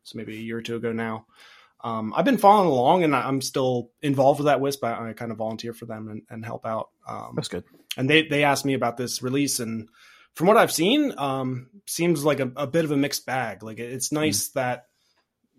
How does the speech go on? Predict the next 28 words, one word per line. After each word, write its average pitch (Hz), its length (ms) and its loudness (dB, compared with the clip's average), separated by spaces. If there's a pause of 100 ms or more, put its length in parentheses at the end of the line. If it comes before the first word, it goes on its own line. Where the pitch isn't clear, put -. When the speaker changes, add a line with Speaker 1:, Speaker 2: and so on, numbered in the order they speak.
Speaker 1:
they 127 640 -6
kinda 147 200 0
are 131 160 2
continuing 135 440 -2
to 123 60 -6
push - 240 -4 (100)
the 120 260 -4
new, 135 500 2 (360)
uh, 110 280 -10 (220)
you 127 140 -10
know, 113 80 -6
what 120 140 -4
they 123 100 -2
call 117 200 -4
the 107 120 -6
quote 123 200 -6
unquote 113 240 -4
new 131 260 0
interface 123 440 -6
forward 160 340 -2
and, 113 280 -6
and 120 280 0
Speaker 2:
<laughs> - 40 -14
Speaker 1:
adding 135 240 -2
a 127 40 -2
lot 127 140 0
more 131 180 -2
there. 123 380 -4